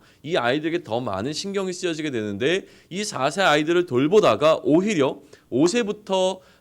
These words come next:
십 몇 세께 해당하는 나머지 아이들에게 이 돌봄이 부족하게 되어져서 엠케이 사역 자체가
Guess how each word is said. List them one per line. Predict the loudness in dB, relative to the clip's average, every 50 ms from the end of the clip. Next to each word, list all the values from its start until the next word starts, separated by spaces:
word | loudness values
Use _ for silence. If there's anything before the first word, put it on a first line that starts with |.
| -6 -6
십 | -4 -4 -4
몇 | -2 -2 -2 -2
세께 | 0 -2 -2 0 0 -2
해당하는 | -2 0 -2 -2 0 2 2 2 2 0 -2
나머지 | 0 -2 2 2 2 2 2 2 2
아이들에게 | 2 2 2 0 -2 -2 -2 -2 0 0 2 2 2 0 -2 -8 -18 -20 -20 _ -8
이 | -6 -6 -6
돌봄이 | -4 -2 2 2 2 4 2 2 0 0 -4
부족하게 | -6 -6 -6 -4 -6 -6 -4 -6 -4 -4 -2
되어져서 | 0 0 0 0 -2 -4 -2 -4 -2 -2
엠케이 | -2 -2 -4 -4 -6 -8 -8
사역 | -6 -6 -8 -8 -8
자체가 | -12 -12 -8 -4 -2 0 2 4 4 4 2 -2 -4